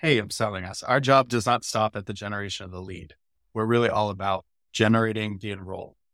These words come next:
As we so crassly put, butts in seats. That's what we're trying to do, right? We're trying to get those students, whether you're online or ground, we're trying to get students to come to your, to your, to your institution, start their courses, and complete,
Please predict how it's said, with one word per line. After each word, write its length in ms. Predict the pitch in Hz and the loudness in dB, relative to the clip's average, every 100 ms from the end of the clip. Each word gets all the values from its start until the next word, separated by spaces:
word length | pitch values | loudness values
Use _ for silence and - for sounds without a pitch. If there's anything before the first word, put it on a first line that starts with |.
| _ _ - | _ _ 0
As 220 | 101 - | 0 2
we 100 | 104 | -2
so 200 | - 113 | 0 -2
crassly 380 | - 117 - 113 | 4 4 4 -2
put, 260 | 110 107 - | -2 -4 0
butts 240 | 117 110 113 | 0 2 -4
in 120 | 101 | -6
seats. 460 | - 104 - - - | -8 -10 -10 -10 -8
That's 180 | 104 113 | -6 -6
what 120 | 104 | -6
we're 80 | 104 | -4
trying 280 | 113 107 | -2 -2
to 80 | 98 | -4
do, 260 | 95 101 - _ | -8 -12 -14 _
right? 200 | 104 104 | -4 -4
We're 80 | 95 | -6
trying 200 | - 107 | -2 0
to 80 | 107 | 0
get 120 | 110 | 2
those 180 | 113 104 | 2 2
students, 600 | - - 107 - - - _ _ - | -4 -10 -14 -12 -14 -14 _ _ -4
whether 160 | 104 104 | -2 0
you're 180 | 101 | 2
online 400 | 110 117 120 117 | 2 2 2 0
or 60 | 110 | -2
ground, 380 | 101 104 104 101 | -4 -4 -4 -6
we're 100 | 95 | -8
trying 240 | - 104 | -6 -6
to 60 | 101 | -6
get 240 | 98 98 _ _ _ _ | -8 -8 _ _ _ _
students 460 | - - 110 117 - | -8 -2 0 0 0
to 80 | 104 | 0
come 200 | 120 117 | 2 2
to 60 | |
your, 160 | 131 120 _ _ | 0 -4 _ _
to 120 | - | -2
your, 400 | 117 120 120 117 - | 0 0 0 -4 -6
to 120 | - | 0
your 100 | 120 | 0
institution, 680 | 117 - - 120 - 139 151 | 2 -2 -2 -4 -4 -6 -6
start 380 | - - 110 113 | -6 0 2 2
their 120 | 117 | -4
courses, 460 | 110 113 110 131 123 _ _ - | 0 2 2 -2 -6 _ _ -2
and 120 | 147 | 2
complete, 380 | 147 - 170 | 2 4 2